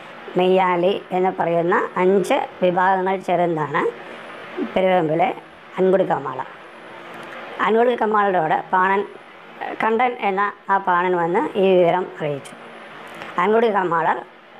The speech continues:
വെളിച്ചത്തിനായി ഒരു മാടമ്പി വിളക്ക്, മരത്തിൽ നിർമ്മിച്ചിട്ടുള്ള മാടമ്പി വിളക്കിൽ എണ്ണയൊഴിച്ച് തിരി കൊളുത്തി വെളിച്ചത്തിനായി പാണൻ്റെ കയ്യിൽ കൊടുത്തു.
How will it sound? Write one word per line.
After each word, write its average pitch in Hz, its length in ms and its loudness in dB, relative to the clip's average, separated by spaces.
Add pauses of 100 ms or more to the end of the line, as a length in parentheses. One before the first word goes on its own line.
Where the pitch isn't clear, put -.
(120)
വെളിച്ചത്തിനായി 214 720 2 (1200)
ഒരു 220 160 4 (240)
മാടമ്പി 202 460 2
വിളക്ക്, 156 300 -6 (1160)
മരത്തിൽ 202 360 0 (100)
നിർമ്മിച്ചിട്ടുള്ള 190 640 0 (280)
മാടമ്പി 190 440 2
വിളക്കിൽ 160 340 -2 (380)
എണ്ണയൊഴിച്ച് 180 680 0 (260)
തിരി 226 260 4
കൊളുത്തി 170 420 0 (540)
വെളിച്ചത്തിനായി 190 680 2 (160)
പാണൻ്റെ 185 420 2
കയ്യിൽ 170 240 2
കൊടുത്തു. 160 260 -4